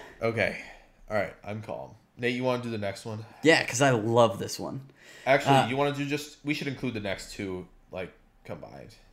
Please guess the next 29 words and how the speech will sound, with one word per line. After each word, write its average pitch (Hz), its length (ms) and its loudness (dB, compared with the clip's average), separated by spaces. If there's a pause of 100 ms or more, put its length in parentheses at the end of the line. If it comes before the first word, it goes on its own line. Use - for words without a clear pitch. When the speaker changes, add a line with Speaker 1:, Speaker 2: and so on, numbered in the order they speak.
(100)
Speaker 2:
Yeah, 185 340 8
that 170 220 10
works. - 500 2
No, 208 320 8
can - 160 -2
Speaker 1:
Just 247 60 0
Speaker 2:
we 320 60 2
Speaker 1:
give 143 100 2
me 135 100 2
a - 20 4
breather 151 180 6
Speaker 2:
separate 160 360 8
Speaker 1:
while 160 160 6
you 160 40 2
Speaker 2:
'em? 143 40 0
Speaker 1:
talk. 90 160 -2
Speaker 2:
Can 185 200 2 (100)
you 135 240 4
Speaker 1:
Okay, 185 140 4
Speaker 2:
do 202 60 6
Speaker 1:
you 214 160 4
Speaker 2:
the 185 140 6
Speaker 1:
can 175 100 4
Speaker 2:
second 180 340 6
Speaker 1:
separate. 180 120 4
Speaker 2:
one? 180 160 2
Speaker 1:
Just 151 180 -4
go 127 100 2
ahead. 98 280 0